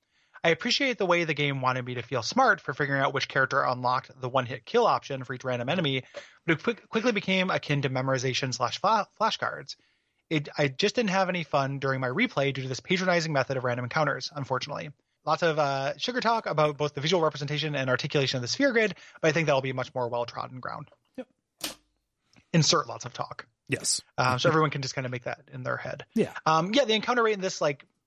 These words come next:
Speaker 1: was a big bummer to me on revisit too.
Speaker 2: Mm-hmm.
Speaker 1: Um, I agree. Like, I, I was expecting this episode in general to be a lot more negative than it actually turned out. I think it is an interesting game and stuff,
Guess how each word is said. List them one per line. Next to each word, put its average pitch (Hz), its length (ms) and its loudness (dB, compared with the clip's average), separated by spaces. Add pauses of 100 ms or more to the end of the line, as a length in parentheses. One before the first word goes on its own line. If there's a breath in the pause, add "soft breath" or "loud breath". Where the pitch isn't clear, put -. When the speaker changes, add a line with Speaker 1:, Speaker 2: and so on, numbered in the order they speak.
Speaker 1:
was 147 240 2
a 147 80 4
big 131 220 -2
bummer 135 220 0
to - 100 -10
me 135 100 -4
on 123 160 -2
revisit 127 380 -8
too. 135 420 -12
Speaker 2:
Mm-hmm. 151 200 -4 (600)
Speaker 1:
Um, 120 280 0 (180)
I 147 80 4
agree. 135 300 2
Like, 135 140 -4
I, 196 160 2 (200)
I 233 140 0
was 285 320 -4
expecting 196 440 -2
this 147 120 -2
episode 135 240 0
in 123 40 -8
general 147 280 4
to 127 40 -6
be 135 80 -2
a 127 60 2
lot 131 100 0
more 127 100 -2
negative 127 360 -2
than 127 280 -4
it 135 140 -2
actually 131 260 0
turned 151 180 -2
out. 202 260 4 (760 soft breath)
I 143 120 2
think 156 160 2
it 143 60 0
is 135 100 0
an 139 60 0
interesting 135 400 -2
game 135 260 4
and 123 100 0
stuff, 117 260 -2